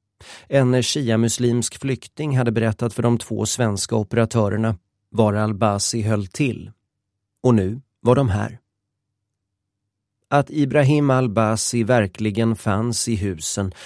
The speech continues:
hade de fått konfirmerat en halvtimme tidigare, då Jaden sett honom genom kikaren, när han råkat stå lite för nära ett av husets fönster.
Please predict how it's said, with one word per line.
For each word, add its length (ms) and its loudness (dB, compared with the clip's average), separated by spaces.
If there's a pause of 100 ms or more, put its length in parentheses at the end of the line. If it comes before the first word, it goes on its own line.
(120)
hade 220 2
de 140 2
fått 200 -4
konfirmerat 840 0
en 100 0
halvtimme 420 0
tidigare, 600 -4 (120)
då 200 -2
Jaden 420 2
sett 320 -2
honom 200 2
genom 280 0
kikaren, 640 -4 (500)
när 80 4
han 100 4
råkat 260 0
stå 220 2
lite 220 0
för 100 0
nära 340 2
ett 180 -2
av 100 -2
husets 520 -4
fönster. 640 -4